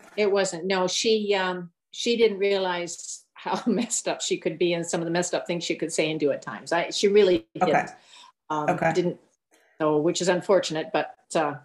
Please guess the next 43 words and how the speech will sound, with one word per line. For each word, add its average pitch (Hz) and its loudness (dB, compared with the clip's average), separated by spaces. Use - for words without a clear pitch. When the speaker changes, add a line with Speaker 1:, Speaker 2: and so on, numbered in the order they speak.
Speaker 1:
I 175 4
was 175 4
just 180 2
happy 165 0
that 147 -4
she 151 -4
looked 151 -4
after 160 -2
herself 190 -4
as 202 -2
well 202 2
as 196 -4
she 190 -2
did, 208 -2
she 370 4
took - 0
classes 233 4
at 180 -10
the 165 -10
Y 151 -8
too 170 -6
for 175 -8
painting, 180 0
became 185 0
a, 175 -4
a 180 0
really 262 0
good - -8
painter 202 -8
as - -16
well. 185 -10
So, 170 -2
Speaker 2:
Huh. 185 4
Speaker 1:
mm-hmm. 220 0
Speaker 2:
So, 320 10
'cause 320 2
I 349 6
just 415 6
had 494 6
an 349 6
interesting 285 6
conversation 214 6
with, 175 6